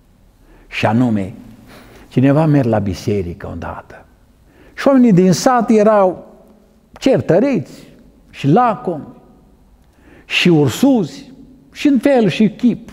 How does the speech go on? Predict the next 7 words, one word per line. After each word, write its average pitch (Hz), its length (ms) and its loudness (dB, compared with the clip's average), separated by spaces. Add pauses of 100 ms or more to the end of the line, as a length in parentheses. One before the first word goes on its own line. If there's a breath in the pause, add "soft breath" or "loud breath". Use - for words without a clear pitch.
(120)
fiecare. - 720 -6 (680 soft breath)
S-a 226 240 0
dus. 208 380 -4 (1200 soft breath)
Dar 123 240 -4
curios, 117 640 -4 (1400 loud breath)
i-a 165 120 0
văzut 135 640 -4